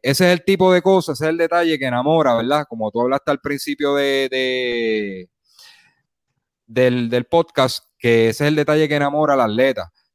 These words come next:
que dice, "D H, mira la organización, eso es tu, tu carta de presentación". Eh, él, mira, él, él se prepara, eh, te estudia, te da tiempo.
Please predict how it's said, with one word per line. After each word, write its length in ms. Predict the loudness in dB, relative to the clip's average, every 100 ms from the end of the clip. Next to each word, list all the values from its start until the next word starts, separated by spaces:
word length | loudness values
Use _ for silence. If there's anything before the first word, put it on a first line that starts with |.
| _
que 280 | -2 0 0
dice, 260 | -2 -4
"D 120 | -2 -2
H, 200 | 0 -2
mira 200 | -2 2
la 60 |
organización, 760 | 2 0 -4 -4 -6 -4 -4 -4
eso 200 | -4 -4
es 120 | -4 -10 0
tu, 180 | 0
tu 140 | 2 0
carta 300 | 0 2 2
de 80 | 2
presentación". 800 | 0 -4 -2 -2 0 -2 -2 -6 _ -20 -20 -2
Eh, 560 | 0 2 2 -2 -6 _ _
él, 200 | -4 0
mira, 380 | 2 2 0 -2
él, 200 | -4 -2
él 340 | -4 -4 -4
se 260 | -8 -6 -4
prepara, 640 | -2 -2 2 2 2 0 -4 _ _ _ _
eh, 240 | -2 -2
te 120 | -2 -8
estudia, 680 | _ 2 4 4 2 -2 _
te 80 | -2
da 180 | 0 0
tiempo. 640 | 2 0 0 _ -2 -2